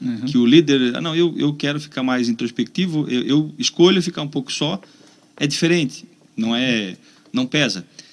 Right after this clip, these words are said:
Speaker 2: Mas a solidão que eu precisava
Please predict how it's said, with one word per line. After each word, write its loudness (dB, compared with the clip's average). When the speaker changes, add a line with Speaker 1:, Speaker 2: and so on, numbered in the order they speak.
Speaker 2:
Mas 0
a 2
solidão 2
que 2
eu -2
precisava -2